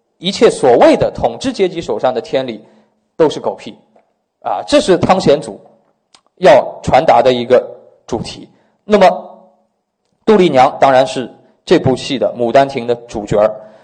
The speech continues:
那么她是什么呢？中国古代爱情文学，啊，这个人物当中一个难得的典型形象。她是名门大家闺秀，对吧？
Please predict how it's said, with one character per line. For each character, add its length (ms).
那 140
么 120
她 200
是 140
什 120
么 60
呢？ 120
中 200
国 160
古 220
代 200
爱 160
情 240
文 200
学， 280
啊， 280
这 100
个 100
人 280
物 120
当 220
中 180
一 60
个 100
难 280
得 120
的 120
典 200
型 160
形 220
象。 180
她 180
是 200
名 200
门 260
大 180
家 180
闺 180
秀， 220
对 120
吧？ 180